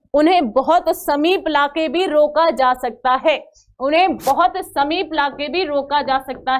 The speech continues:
है। And किसने किया था ये trial भैया, किसके द्वारा किया गया? जो हमारे खुद rail minister हैं, हमारे जो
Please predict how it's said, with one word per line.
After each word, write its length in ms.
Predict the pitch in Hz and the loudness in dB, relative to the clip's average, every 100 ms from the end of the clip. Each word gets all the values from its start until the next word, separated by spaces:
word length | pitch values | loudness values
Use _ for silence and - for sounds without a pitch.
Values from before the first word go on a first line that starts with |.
| 262 | -2
है। 180 | 302 359 359 _ _ _ | -2 -2 -6 _ _ _
And 340 | 262 381 415 269 - _ _ _ _ _ _ - | -4 0 0 0 -6 _ _ _ _ _ _ -4
किसने 380 | 330 330 370 427 | -4 0 0 0
किया 280 | 339 349 359 | 0 2 2
था 160 | 359 381 | 0 0
ये 180 | 370 381 | 0 -2
trial 460 | - 320 339 359 | 0 2 4 2
भैया, 200 | 311 349 359 | 2 0 0
किसके 460 | 349 339 - 381 | -2 -6 -4 -2
द्वारा 300 | 320 311 330 | 0 2 0
किया 240 | 330 294 294 | 0 -4 -2
गया? 220 | 302 359 - - _ - | 0 0 -2 -10 _ -8
जो 160 | 330 320 | -4 -2
हमारे 460 | 285 285 330 381 392 | 0 2 2 0 -4
खुद 300 | - 339 330 | -4 -4 -4
rail 340 | 311 339 370 | -2 -2 -2
minister 580 | 320 320 330 - 320 311 | -4 -6 -6 -8 -6 -4
हैं, 200 | 311 247 - _ _ _ | -6 -8 -10 _ _ _
हमारे 400 | 311 285 330 381 | -2 0 2 0
जो 180 | 294 339 | 0 2